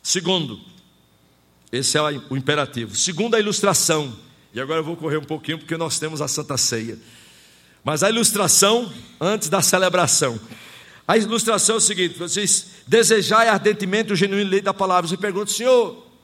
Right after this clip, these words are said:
como é que alguém pode desejar ardentemente o genuíno leite da palavra?" Aí ele dá a ilustração: "Como uma criança recém-nascida deseja o leite materno."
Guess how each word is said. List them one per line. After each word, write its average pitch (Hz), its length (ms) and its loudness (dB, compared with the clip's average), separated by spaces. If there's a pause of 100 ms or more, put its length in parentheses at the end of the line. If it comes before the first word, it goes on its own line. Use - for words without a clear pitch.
(640)
como 330 160 -8
é 339 80 -6
que 330 80 -6
alguém 175 200 -6
pode 151 260 -8
desejar 135 560 -4
ardentemente 127 680 -8
o - 40 -8
genuíno 131 360 -4
leite 131 140 -2
da 127 100 -6
palavra?" 117 500 -8 (280)
Aí 170 340 0
ele 165 160 -2
dá 156 120 -2
a 156 40 2
ilustração: 139 600 -2 (240)
"Como 156 180 0
uma 147 60 0
criança 143 800 -2
recém-nascida 113 960 -4 (280)
deseja 110 400 -4
o 104 60 -8
leite 110 480 -8 (340)
materno." 92 640 -4